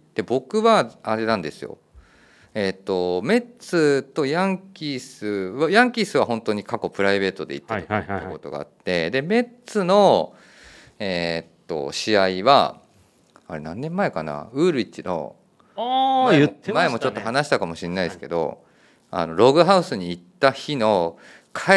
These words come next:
Speaker 1: ってきてからそのまま行ったんですけど。
Speaker 2: <laughs>
Speaker 1: で、まあ、行ったことあって、で、あの、ボストンの僕、
Speaker 2: はい。
Speaker 1: あの、フェンウェイパークは行ったことなかったんですよ。
Speaker 2: はいはいはい。
Speaker 1: 僕、タイミング的に。行ったことあるでしょ？だって。
Speaker 2: はい。<laughs> 何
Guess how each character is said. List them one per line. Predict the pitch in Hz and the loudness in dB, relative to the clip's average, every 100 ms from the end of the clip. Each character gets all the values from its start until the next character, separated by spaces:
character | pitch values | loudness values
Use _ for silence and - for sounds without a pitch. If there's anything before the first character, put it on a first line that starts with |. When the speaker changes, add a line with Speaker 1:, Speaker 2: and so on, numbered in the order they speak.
| 175 | 4
Speaker 1:
っ | |
て | 180 - 117 | 0 -8 -8
き | - - | -8 -2
て | 123 | -2
か | - 80 | -2 -10
ら | |
そ | - 107 | -8 -4
の | |
ま | 110 101 | -2 -2
ま | |
行 | 101 | -2
っ | |
た | 101 | -4
ん | 82 | -6
で | |
す | - | -2
け | 185 | -2
ど。 | - 90 - _ _ _ _ _ - | -2 -10 -14 _ _ _ _ _ -20
Speaker 2:
<laughs> | _ - - - - - | _ -14 -10 -10 -12 -2
Speaker 1:
で、 | 120 113 113 110 - _ _ _ _ _ _ _ _ - | 0 2 0 -2 -6 _ _ _ _ _ _ _ _ -4
ま | 139 | -2
あ、 | |
行 | 90 | -2
っ | - | -2
た | 117 | 0
こ | 113 117 | 0 -2
と | 76 | -6
あ | 78 | -10
っ | |
て、 | _ - 80 | _ -6 -4
で、 | 113 127 123 120 - _ _ _ | -2 -2 0 -2 -6 _ _ _
あ | 110 | -4
の、 | 120 | -4
ボ | 110 220 | 4 4
ス | 247 - | 4 -2
ト | 180 135 | 0 0
ン | 87 | -2
の | 92 82 | -2 -2
僕、 | 82 - 90 80 57 | -4 -4 -2 -2 -4
Speaker 2:
は | 107 92 | -10 -10
い。 | - _ | -12 _
Speaker 1:
あ | 85 80 | -10 -8
の、 | 82 | -10
フ | - | -2
ェ | 127 | 0
ン | |
ウ | 131 | 0
ェ | |
イ | 131 | -2
パ | 123 127 | -2 -2
ー | |
ク | - - | -2 -6
は | |
行 | - - | -6 -8
っ | |
た | _ 185 | _ 2
こ | 175 | 2
と | 113 | -2
な | 101 | -6
か | |
っ | - | -8
た | - | -10
ん | |
で | 104 | -10
す | |
よ。 | 104 | -8
Speaker 2:
は | |
い | |
は | 98 | -6
い | |
は | 95 | -8
い。 | |
Speaker 1:
僕、 | 107 | -6
タ | 117 | -4
イ | 107 | -4
ミ | 101 | -4
ン | |
グ | 98 | -6
的 | 92 | -8
に。 | 95 | -2
行 | |
っ | |
た | 139 | 0
こ | 123 | 2
と | |
あ | 92 | 0
る | |
で | |
し | 76 | -4
ょ？ | |
だ | 78 | -10
っ | |
て。 | - - - | -10 -14 -8
Speaker 2:
は | 98 85 | -8 -8
い。 | _ _ _ _ _ _ _ | _ _ _ _ _ _ _
<laughs> | - - - - - - 196 | -18 -16 -20 -20 -20 -8 -2
何 | 143 | -2